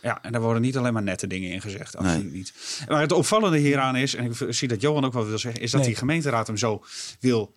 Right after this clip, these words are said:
Speaker 1: wil, eh, zo tegenhoudt, hè. Er is hier laatst nog een vergadering over geweest. Had Schuiling een week eerder had groots aangekondigd dat hij t-, toch echt een plan had om meer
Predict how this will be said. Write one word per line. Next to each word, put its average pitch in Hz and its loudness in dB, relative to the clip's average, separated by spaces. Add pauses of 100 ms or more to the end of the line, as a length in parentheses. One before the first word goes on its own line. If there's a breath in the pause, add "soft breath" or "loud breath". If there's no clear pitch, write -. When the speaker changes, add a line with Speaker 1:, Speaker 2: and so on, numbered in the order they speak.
Speaker 1:
wil, 113 -2
eh, 113 -2
zo 110 0
tegenhoudt, 175 0
hè. 143 0
Er 151 0
is 117 -2
hier 117 -2
laatst 139 0
nog 104 -6
een 101 -10
vergadering 143 -2
over 120 -2
geweest. 113 -4
Had 107 -6
Schuiling 107 -2
een 95 -6
week 117 0
eerder 117 -4
had 107 -12
groots 170 0
aangekondigd 107 -4
dat 98 -6
hij 104 -6
t-, - -10
toch - -12
echt - -8
een 101 -8
plan 131 0
had 101 -2
om 101 -6
meer 127 4